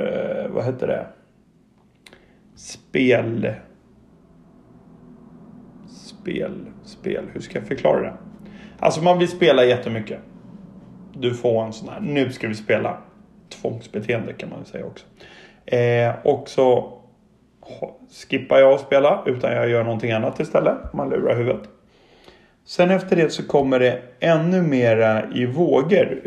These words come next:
Eh, så om man grejer den här första, då brukar jag säga som sig, då är det, "Nej, men det är lugnt. Nu klarar jag mig ganska bra ändå utan den."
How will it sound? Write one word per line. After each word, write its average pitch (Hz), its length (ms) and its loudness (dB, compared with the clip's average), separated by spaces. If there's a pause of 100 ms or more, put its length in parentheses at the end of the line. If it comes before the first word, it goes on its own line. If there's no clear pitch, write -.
(580)
Eh, 127 400 2
så 151 160 2
om 175 80 4
man 175 160 2
grejer 185 300 6
den 175 120 4
här 113 100 0
första, 123 460 -2 (500)
då 147 100 4
brukar 139 260 2
jag 110 60 0
säga - 140 -6
som 123 300 -4
sig, - 480 -4
då - 120 -2
är - 60 -2
det, - 180 -6 (140)
"Nej, 143 140 0
men 170 120 0
det 165 80 4
är 139 40 4
lugnt. 117 360 -2 (1300)
Nu 143 220 -2
klarar 120 300 4
jag 107 100 2
mig 110 120 -2
ganska 107 300 -2
bra 123 200 0
ändå - 340 -6
utan - 300 -6
den." - 120 -12